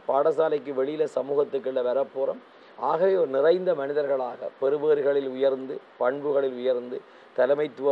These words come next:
பண்புகளை வளர்த்து கொண்டு வெளியில வர வேணும். ஆகவே இந்த பரீட்சை நீங்கள் வாழப்போற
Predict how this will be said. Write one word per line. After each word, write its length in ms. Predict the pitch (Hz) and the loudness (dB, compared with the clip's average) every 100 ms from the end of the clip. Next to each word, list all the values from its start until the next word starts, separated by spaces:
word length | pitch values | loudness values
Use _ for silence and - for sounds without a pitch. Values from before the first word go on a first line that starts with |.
| 139 | 2
பண்புகளை 480 | 135 131 123 123 117 | 0 0 -2 0 0
வளர்த்து 440 | 110 131 127 135 | 0 0 0 -4
கொண்டு 280 | 131 135 143 - | -2 -6 -4 -2
வெளியில 300 | 127 120 117 | -2 -2 -2
வர 200 | 113 117 | -2 -2
வேணும். 280 | 120 139 156 | -2 -2 -2
ஆகவே 240 | 131 123 120 | -2 0 0
இந்த 160 | 107 | -2
பரீட்சை 580 | 104 135 165 160 - 147 - - - - 110 | 0 2 2 -2 -4 -4 -4 -20 -20 -14 -8
நீங்கள் 300 | 131 131 117 | -4 -2 -2
வாழப்போற 560 | 135 156 156 139 143 | 0 2 0 0 -2